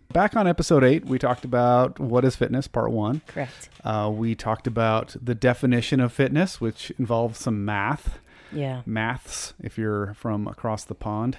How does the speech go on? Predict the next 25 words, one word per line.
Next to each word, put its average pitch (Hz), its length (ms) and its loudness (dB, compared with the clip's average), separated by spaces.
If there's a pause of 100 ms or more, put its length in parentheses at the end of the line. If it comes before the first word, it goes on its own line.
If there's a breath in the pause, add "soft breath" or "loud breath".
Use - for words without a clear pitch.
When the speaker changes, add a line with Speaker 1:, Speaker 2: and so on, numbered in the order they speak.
(160)
Speaker 1:
It's - 180 -12
much 214 240 -6
bigger 127 260 0
than 104 120 -2
a 92 40 -6
pond. 98 300 -8
Why 123 140 -8
do 170 60 -8
people 208 260 -10
say 156 160 -10
across 139 320 -14
the - 80 -14
pond? 110 320 -8
Is 95 100 -14
it - 80 -12
just - 240 -12 (560)
s-, - 180 -20 (320)
like, 107 300 -12
an 120 220 -2
exaggeration? 107 800 -2
'Cause 104 240 -8
the - 160 -8
ocean 104 320 -6
is 98 440 -8
really 107 360 -6